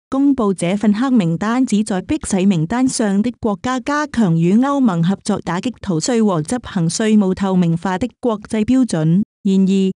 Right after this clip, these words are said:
名單最耐人尋味之處是，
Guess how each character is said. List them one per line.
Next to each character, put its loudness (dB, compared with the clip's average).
名 2
單 0
最 0
耐 4
人 2
尋 0
味 0
之 0
處 0
是， 0